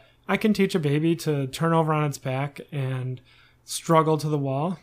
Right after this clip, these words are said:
but is that really an effective way of going about teaching swimming? When instead we could be teaching our beginning swimmers, put your face in the water, be comfortable floating on the surface, relaxed. We'll pick you up, you can take your breath, don't worry about breathing.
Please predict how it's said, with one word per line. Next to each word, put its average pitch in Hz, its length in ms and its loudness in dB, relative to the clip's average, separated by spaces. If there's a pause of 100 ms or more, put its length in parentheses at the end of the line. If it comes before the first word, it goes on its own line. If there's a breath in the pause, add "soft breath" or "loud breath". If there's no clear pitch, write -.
but 156 200 -2
is 156 100 0
that 185 160 -2
really 165 260 4
an 160 80 2
effective 147 460 -2
way 143 120 0
of 139 120 -2
going 139 220 0
about 131 200 -4
teaching 127 300 -8
swimming? 156 380 0 (280)
When 147 220 0
instead 175 480 2
we 156 160 2
could 156 180 -2
be 151 100 0
teaching 143 600 -2
our 131 540 -6 (280)
beginning 147 480 2
swimmers, 151 540 0 (380 loud breath)
put 185 140 -2
your 175 80 0
face 180 320 0
in 175 60 0
the 160 80 2
water, 143 300 2
be 135 120 -4
comfortable 151 540 -2
floating 160 440 2
on 147 100 0
the 143 60 -2
surface, 143 440 -4
relaxed. 151 580 -2 (460 soft breath)
We'll 156 120 -2
pick 165 260 -2
you 143 140 0
up, 196 320 4
you 143 60 -4
can 139 160 -4
take 143 180 -4
your 139 100 -2
breath, 180 360 0
don't 139 180 -4
worry 135 160 0
about 123 220 -6
breathing. 170 400 0